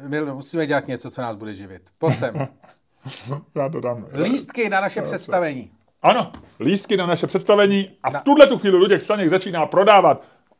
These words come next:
Speaker 2: Kdy bude to první? Dvacátého třetího nebo pátého?
Speaker 1: Dvacátého pátého sedmý.
Speaker 2: Dvacátého pátého sedmý ve Verichově Vile.
Speaker 1: Tak.
Speaker 2: Už se
Speaker 1: Eh.
Speaker 2: o tom mluví, Luďku. Šel jsem po J Z P a potkal jsem tam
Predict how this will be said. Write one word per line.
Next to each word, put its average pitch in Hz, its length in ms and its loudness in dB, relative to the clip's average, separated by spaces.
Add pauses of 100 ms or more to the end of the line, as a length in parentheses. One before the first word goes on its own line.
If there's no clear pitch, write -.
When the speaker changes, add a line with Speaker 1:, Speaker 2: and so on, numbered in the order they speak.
(120)
Speaker 2:
Kdy 143 200 2
bude 170 220 4
to 180 100 0
první? 185 320 2
Dvacátého 123 1000 -8
třetího - 680 -14 (200)
nebo - 120 -16
pátého? - 640 -16
Speaker 1:
Dvacátého 123 400 -14
pátého 135 360 -4
sedmý. 143 120 -4
Speaker 2:
Dvacátého 156 560 -2
pátého 147 460 -4
sedmý 160 440 -8 (380)
ve 110 60 -6
Verichově 156 560 -4
Vile. 175 340 -8 (100)
Speaker 1:
Tak. 151 340 2 (220)
Speaker 2:
Už 160 140 4
se 185 80 0
Speaker 1:
Eh. - 40 2
Speaker 2:
o 185 60 2
tom 185 140 0
mluví, 208 280 0
Luďku. 156 420 -2 (240)
Šel 143 200 -6
jsem 160 220 -4
po 165 140 -2
J 135 300 0
Z 180 220 -4
P 143 380 -4 (460)
a 120 200 -2
potkal 139 480 -6
jsem 151 200 -8
tam 147 260 -4